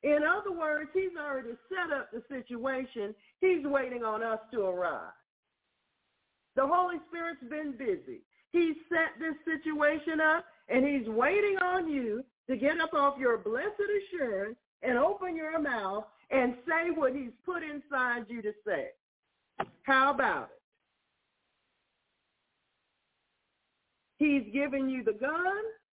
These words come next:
He's given you the bullet. He's already aimed it.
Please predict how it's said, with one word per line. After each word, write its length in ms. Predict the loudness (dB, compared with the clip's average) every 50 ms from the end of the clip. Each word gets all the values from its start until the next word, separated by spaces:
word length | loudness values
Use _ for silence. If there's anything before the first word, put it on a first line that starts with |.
| _ _ _ _ _ _ _ _ _ _ _ _ _ _ _ 0
He's 300 | 2 4 4 2 0 0
given 300 | 0 2 2 2 0 -2
you 160 | -2 -2 0
the 80 | 0 0
bullet. 520 | 0 -2 -4 -4 -4 -4 -4 -6 -8 -10 -14 _ _ _ _ _ _ _ _ _ _ _ _ _ _ -4
He's 240 | -2 -2 0 0
already 400 | 0 0 2 4 4 4 2 2
aimed 460 | 0 -2 -2 -2 -2 -4 -4 -4 -4 -4
it. 200 | -4 -4 -6